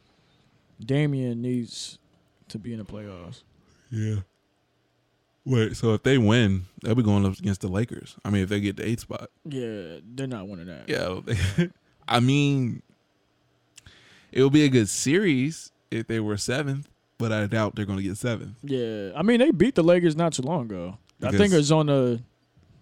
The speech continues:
Speaker 1: Memorial Day. uh, not Memorial Day, but the
Speaker 2: <laughs>
Speaker 1: the day they celebrated Kobe.
Speaker 2: Oh, yeah,
Speaker 1: and
Speaker 2: yeah, yeah.
Speaker 1: Damian just went crazy.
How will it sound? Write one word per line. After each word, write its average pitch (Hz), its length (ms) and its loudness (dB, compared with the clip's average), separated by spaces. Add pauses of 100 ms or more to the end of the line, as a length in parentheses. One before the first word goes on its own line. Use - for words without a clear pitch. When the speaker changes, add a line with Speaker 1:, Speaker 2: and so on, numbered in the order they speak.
(120)
Speaker 1:
Memorial 147 640 4
Day. 139 500 2
uh, 131 80 -6
not 127 220 -2
Memorial 107 360 -6
Day, 98 200 -10
but 95 280 -10 (640)
the 107 340 -6 (380)
Speaker 2:
<laughs> 165 640 0 (600)
Speaker 1:
the 143 80 2
day 170 220 6
they 165 160 8
celebrated 151 640 6
Kobe. 147 480 6
Speaker 2:
Oh, 95 320 6
yeah, 95 140 4
Speaker 1:
and 95 180 4
Speaker 2:
yeah, 90 240 0
yeah. 92 60 -4
Speaker 1:
Damian 147 380 2
just 131 160 0
went 123 220 -6
crazy. 117 480 -2